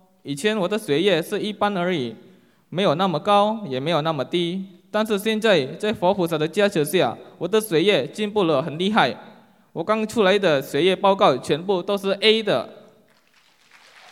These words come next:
然后我的工作也非常顺利，只有我们好好学佛念经，菩萨一定有最好的安排给我们。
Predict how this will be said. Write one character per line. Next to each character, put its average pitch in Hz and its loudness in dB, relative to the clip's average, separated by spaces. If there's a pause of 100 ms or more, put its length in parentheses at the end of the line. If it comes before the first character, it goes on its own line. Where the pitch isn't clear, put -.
(2250)
然 156 0
后 247 4
我 180 4
的 214 0
工 226 0
作 175 6
也 131 0
非 190 0
常 185 -2
顺 190 0
利， 156 -2 (400)
只 208 -2
有 220 6
我 147 6
们 156 0
好 170 2
好 190 4
学 190 0
佛 139 -2
念 185 -2
经， 214 -6
菩 147 -2
萨 190 2
一 190 2
定 190 -4 (340)
有 147 0
最 202 0
好 160 2
的 147 -2
安 196 0
排 160 2
给 139 -2
我 143 0
们。 120 -6